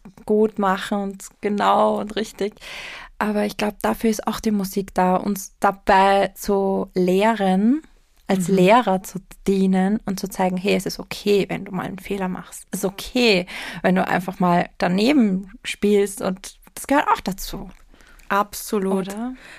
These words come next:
Speaker 2: Absolut. Und ich hab da auch erst vor kurzem drüber gesprochen,
Speaker 1: Mhm.
Speaker 2: weil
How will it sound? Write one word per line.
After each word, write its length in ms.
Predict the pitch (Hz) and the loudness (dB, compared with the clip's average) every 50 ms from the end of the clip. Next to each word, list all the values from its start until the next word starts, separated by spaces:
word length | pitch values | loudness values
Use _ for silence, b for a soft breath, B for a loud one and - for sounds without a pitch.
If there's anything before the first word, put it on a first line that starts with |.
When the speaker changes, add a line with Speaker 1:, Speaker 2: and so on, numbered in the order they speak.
| B B - | B B 0
Speaker 2:
Absolut. 680 | 214 220 240 233 - - - - 254 226 220 214 202 | 2 2 2 0 -2 -8 -4 0 2 4 4 4 4
Und 100 | 196 208 | 4 2
ich 160 | 208 202 - | 2 2 2
hab 140 | 202 196 - | 0 0 0
da 160 | - 220 185 | 2 2 2
auch 100 | 202 208 | 2 2
erst 240 | 202 208 208 196 - | 0 -2 -4 -4 -6
vor 140 | - 240 - | -8 -8 -6
kurzem 440 | - - 220 208 - - 226 220 208 | -2 -2 -2 -2 -2 0 0 0 0
drüber 260 | 214 208 208 202 214 | 0 -2 -4 -4 -4
gesprochen, 640 | - - - - 185 180 170 - - 214 214 220 226 - | -6 -8 -4 -2 -2 -2 -2 -4 -4 -2 -2 -2 -2 -2
Speaker 1:
Mhm. 340 | 226 190 180 185 190 233 - - | -4 -2 -2 -2 -4 -4 -4 -6
Speaker 2:
weil 460 | 185 180 185 185 180 202 240 277 320 | -2 0 2 2 4 4 4 4 4